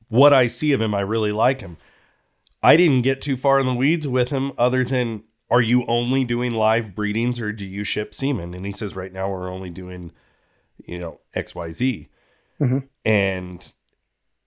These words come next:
Speaker 1: his answer just kind of ruled me out for now. I'm not gonna waste his time. I'm gonna, I'm gonna give it a little bit, and I'm gonna do a little more research, and then we're gonna revisit this <laughs> later down the road.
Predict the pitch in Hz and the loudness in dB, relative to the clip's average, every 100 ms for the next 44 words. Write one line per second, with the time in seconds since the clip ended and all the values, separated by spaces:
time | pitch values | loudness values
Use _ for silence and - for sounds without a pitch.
0 | _ _ _ - 180 180 127 123 147 135 | _ _ _ -2 2 4 4 0 -2 -6
1 | 131 156 143 117 151 147 156 175 240 120 | 2 2 4 4 2 2 2 2 2 -2
2 | 104 110 170 240 - 120 107 117 107 120 | -2 0 2 2 2 0 0 0 -2 -6
3 | 107 - 101 143 294 - - 156 214 170 | -8 -2 0 2 0 -6 0 2 4 4
4 | 151 180 175 123 127 131 135 135 123 120 | 2 0 0 0 2 2 2 0 0 2
5 | 143 185 139 131 123 113 113 110 110 110 | 2 2 0 0 0 -2 -4 -2 -2 -2
6 | 110 107 117 - 156 165 127 120 113 120 | -2 -2 -2 0 -2 -2 -4 -4 -2 0
7 | 127 120 123 117 127 131 120 123 - 120 | 2 2 0 0 -2 -2 -4 -6 -4 -2
8 | 117 110 110 107 123 180 | -2 -2 -4 -4 -2 -4